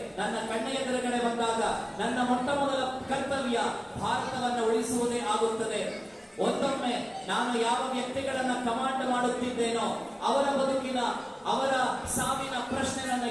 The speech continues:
ಎದುರುಗಡೆ ಬಂದಾಗ ಅದು ನನ್ನ ಎರಡನೆಯ ಕರ್ತವ್ಯವಾಗುತ್ತದೆ. ಹಾಗೂ ಒಂದೊಮ್ಮೆ ನನ್ನ ಸಾವೇ ನನ್ನ ಕಣ್ಣ ಎದುರುಗಡೆ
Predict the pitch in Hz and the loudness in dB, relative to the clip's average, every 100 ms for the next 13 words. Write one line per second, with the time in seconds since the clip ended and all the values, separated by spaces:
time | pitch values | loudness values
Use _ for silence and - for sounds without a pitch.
0 | 226 254 254 247 240 233 233 226 226 220 | 0 0 0 0 0 0 0 0 0 0
1 | 208 - - 208 208 240 233 220 208 233 | 0 -2 -4 -4 -2 0 0 0 0 0
2 | 277 277 269 254 254 233 240 226 233 226 | 2 0 0 -2 -2 -2 -2 -2 0 0
3 | 220 214 220 208 202 185 - - 185 - | 0 -2 -2 -2 -2 -4 -6 -6 -2 0
4 | - 240 - - 185 247 254 247 233 226 | 2 0 0 -2 -2 0 0 0 0 -2
5 | - - - 214 247 269 247 - 254 277 | -4 -6 -4 -4 -2 -2 0 0 0 0
6 | 269 262 254 247 233 247 254 247 233 233 | 0 -2 -2 -2 -2 -2 -2 -2 -2 -2
7 | 226 | -2